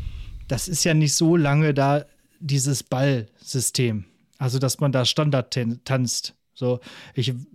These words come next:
ich glaube, da wurde einfach der Ball eröffnet mit entsprechend ein paar, äh, Standardtänzen, Cha-Cha-Cha, irgendwie vielleicht auch mal ein,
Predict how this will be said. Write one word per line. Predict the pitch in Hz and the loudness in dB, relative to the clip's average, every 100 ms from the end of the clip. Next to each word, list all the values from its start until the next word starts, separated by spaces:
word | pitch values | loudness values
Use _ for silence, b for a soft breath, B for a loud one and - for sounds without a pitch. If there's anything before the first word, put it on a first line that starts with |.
| 185 330 247 | -18 -14 -6
ich | 185 - | -2 0
glaube, | 160 160 | 0 2
da | 165 139 | 2 2
wurde | 147 160 | 0 0
einfach | 143 147 | 0 0
der | 139 135 | 0 0
Ball | 113 123 156 | 0 0 2
eröffnet | 147 151 147 202 170 | 0 -6 -2 -2 0
mit | 165 - | -4 -2
entsprechend | 156 - 165 143 156 147 147 | -4 -2 -2 0 2 2 0
ein | |
paar, | 139 143 143 143 | 0 2 2 2
äh, | 139 143 | 0 -2
Standardtänzen, | - 151 175 185 - 190 185 196 196 190 180 - | 0 2 2 0 0 0 2 2 4 4 0 -2
Cha-Cha-Cha, | - 147 165 143 170 156 156 151 | -2 0 0 2 2 4 4 2
irgendwie | 160 147 147 139 | 0 0 2 2
vielleicht | - 143 | 0 -2
auch | 147 127 | 0 0
mal | 135 | 0
ein, | 131 | 0